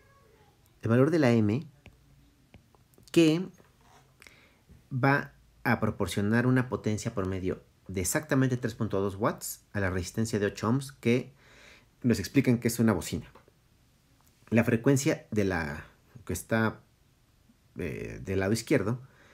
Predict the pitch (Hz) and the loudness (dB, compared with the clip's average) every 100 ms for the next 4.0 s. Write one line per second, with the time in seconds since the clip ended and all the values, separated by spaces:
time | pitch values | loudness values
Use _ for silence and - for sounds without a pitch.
0 | - _ _ _ 113 113 110 117 120 104 | -20 _ _ _ -2 0 0 2 0 0
1 | 107 104 - 135 190 - - - _ _ | -2 -2 -2 -2 -2 -4 -12 -12 _ _
2 | _ - 123 117 113 104 95 - - - | _ -2 0 0 -2 -2 -6 -10 -6 -4
3 | 95 - 101 95 - 90 67 - - | -6 -4 -4 -4 -2 -2 -2 -6 -14